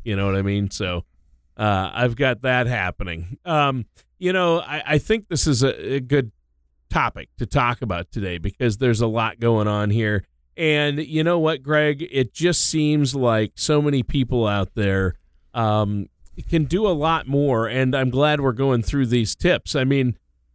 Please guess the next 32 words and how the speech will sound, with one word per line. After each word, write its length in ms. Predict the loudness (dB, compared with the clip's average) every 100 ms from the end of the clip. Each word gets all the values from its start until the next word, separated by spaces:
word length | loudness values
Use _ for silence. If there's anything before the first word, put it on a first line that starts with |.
| -4
uh, 60 | -2
you 200 | 0 2
know, 220 | 2 0
by 180 | 0 0
the 120 | 0
time 340 | 0 0 2
we're 180 | 2 2
in 120 | 2
our 120 | 2 0
fifties, 640 | 0 0 0 -2 0 2
a 60 | 2
lot 220 | 2 0
of 100 | 0
people 300 | -2 0 0
have 100 | 2
managed 540 | 2 0 0 -2 -4
to 60 | -4
put 180 | -4 -6
together 420 | -4 -2 0 0
a 60 |
healthy 320 | 2 2 0 -4
collection 540 | -2 -2 -2 -4 -4
of, 260 | -4 -6 -10
you 120 | -4
know, 180 | -2 -4 -6 -2
I 60 |
don't 100 | 0
wanna 160 | 2 0
say 200 | 0 -2
junk, 480 | -4 0 2 2 -4 -14 -20 _ _ _ _ _ -4
uh, 340 | 0 2 0
but 260 | 0 -2